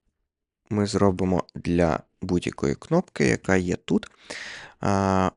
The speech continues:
у нас буде hover primary color, і колір буде просто білий. White.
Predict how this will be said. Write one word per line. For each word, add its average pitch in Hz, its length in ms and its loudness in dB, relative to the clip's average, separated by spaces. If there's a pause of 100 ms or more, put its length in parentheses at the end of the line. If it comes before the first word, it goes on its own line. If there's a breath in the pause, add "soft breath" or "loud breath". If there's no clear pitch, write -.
(920)
у - 100 -8
нас 90 240 2
буде - 200 -6
hover - 380 -4
primary 85 400 0
color, 185 360 6 (600)
і 101 640 4 (120)
колір 165 400 6
буде 127 580 0 (1700)
просто - 340 0
білий. - 460 -10 (1120 loud breath)
White. - 420 -6